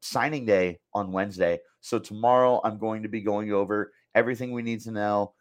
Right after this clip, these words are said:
players we need to look out for, hopefully some bold predictions, and some guys that we'll be hoping end up committing to Arizona State.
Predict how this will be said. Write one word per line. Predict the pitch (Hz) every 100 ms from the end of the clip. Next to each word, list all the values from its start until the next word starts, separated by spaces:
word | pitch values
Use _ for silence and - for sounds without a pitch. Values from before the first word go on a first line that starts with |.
| _
players | - 110 104 98
we | 92
need | 85
to | 85
look | 85 117
out | 120 110
for, | 120 117 117 110 _
hopefully | 139 139 139 131
some | 123 110
bold | 113 117
predictions, | 127 117 110 123 113 -
and | 101
some | 104 98
guys | 101 98 98 92
that | 92 87
we'll | 98
be | 95 92
hoping | 101 95 98 92
end | 95 92
up | 85
committing | - 90 90
to | 85
Arizona | 87 85 82 82
State. | - 110 110